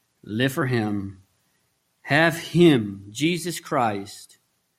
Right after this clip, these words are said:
the Holy Spirit, the God of the universe, indwelling in your heart, and confess him and live like, as if you are a Christian.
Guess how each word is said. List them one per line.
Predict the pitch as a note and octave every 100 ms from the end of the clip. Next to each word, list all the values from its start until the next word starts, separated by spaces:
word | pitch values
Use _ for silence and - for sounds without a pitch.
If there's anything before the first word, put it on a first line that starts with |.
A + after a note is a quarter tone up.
| _ _ -
the | B2+
Holy | C#3 C#3+ D3+
Spirit, | C#3 - C#3+ B2+ G2+ F#2+ _ _ _ _ _ _ _
the | B2+
God | G#2+ B2+ D3
of | D3+
the | D3
universe, | C#3 C#3 A#2 G#2+ G2 G2 - - _ -
indwelling | C#3+ A#2+ A#2+ A#2 C3+ D3 D3
in | C#3+
your | C3 B2
heart, | A2 A2 G2+ F#2+ - _ _ _ _ -
and | B2+
confess | D3 C3+ E3+ D3
him | G2+ F#2
and | G2
live | G#2+ C3+ A#2
like, | A2 F#2 F2+ - - _ _ _ _ _ _ _ _ _ _ _ _ _ _ -
as | A#2+ B2 D3
if | D#3
you | C#3+ A2 G#2
are | G2+
a |
Christian. | G2+ G#2+ A2 -